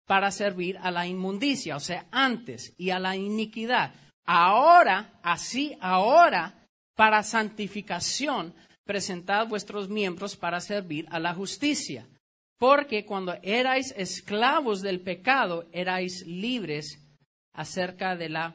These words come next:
justicia". Es tan interesante que la gente a veces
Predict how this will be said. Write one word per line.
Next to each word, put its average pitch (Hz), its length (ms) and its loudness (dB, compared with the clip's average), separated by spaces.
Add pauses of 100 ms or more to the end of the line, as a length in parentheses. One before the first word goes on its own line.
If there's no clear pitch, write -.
justicia". - 800 -8 (880)
Es 233 220 -4
tan 294 180 -2
interesante 233 960 -2
que 180 460 -8 (640)
la 151 160 -6
gente 214 340 -4
a 196 60 -2
veces 202 480 -6